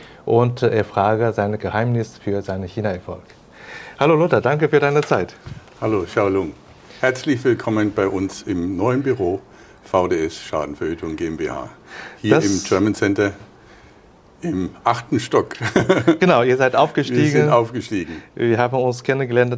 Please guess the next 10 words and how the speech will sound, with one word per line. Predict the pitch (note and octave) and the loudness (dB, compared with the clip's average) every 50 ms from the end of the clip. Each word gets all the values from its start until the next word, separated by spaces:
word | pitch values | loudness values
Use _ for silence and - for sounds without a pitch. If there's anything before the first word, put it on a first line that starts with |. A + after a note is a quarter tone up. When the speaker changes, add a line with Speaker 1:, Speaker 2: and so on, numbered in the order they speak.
| A#2+ - | -6 -4
Speaker 1:
da | - A2 A2 G#2+ | -2 -2 0 0
seid | - A2+ A2+ - | 0 0 0 0
ihr | A#2 A2+ | -2 0
noch | A#2 A2 G#2+ - | 0 -2 0 0
auf | G#2+ G2+ G#2 - - | 0 -2 -2 -2 -2
dem | - G#2 G2 | -2 -2 -2
dritten | G2+ A2 A#2+ A#2+ C3 B2 A#2 | 0 -2 -2 0 0 0 0
Stock. | B2 - B2+ C3 C3 - - - - - - - - - - - - - - - | 0 0 -2 -2 -2 -4 -12 -20 -20 -20 -20 -20 -20 -20 -20 -20 -20 -16 -4 2
Und, | - A#2 A#2 A#2 A#2 A#2 A#2 A#2+ - - | 4 4 4 4 2 0 -2 -2 2 4
äh, | A#2 A2 A2 A2 A2 A2 | 6 6 6 4 4 2